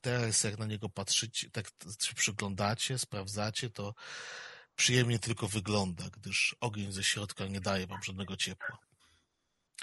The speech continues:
Dostrzegacie jedne drzwi prowadzące na północ. E,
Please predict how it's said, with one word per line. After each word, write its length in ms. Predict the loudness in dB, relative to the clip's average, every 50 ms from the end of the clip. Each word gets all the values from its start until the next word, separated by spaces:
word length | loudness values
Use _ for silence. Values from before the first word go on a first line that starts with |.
| -10 -10 -10 -12 -14 -12 0
Dostrzegacie 960 | 6 10 10 12 12 12 12 12 12 12 12 12 12 12 12 12 12 12 10 8
jedne 420 | 6 8 10 10 10 10 6 4 4
drzwi 560 | 4 4 2 2 2 0 -2 -2 -2 -4 -8 -16 _ _ _ _ _ -20 -16 -14
prowadzące 560 | -6 -4 -2 -2 -2 -2 -2 0 0 0 0
na 100 | -2 -6
północ. 800 | -6 _ -6 -4 -4 -2 -4 -4 -6 -6 -8 -6 -6 -6 -6 -8 _ _ _ _ _ -20 -18 -16 -14 -14 -14 -14 -14 -16 -18 -20 -20 _ _ -20 _ 4
E, 60 | 8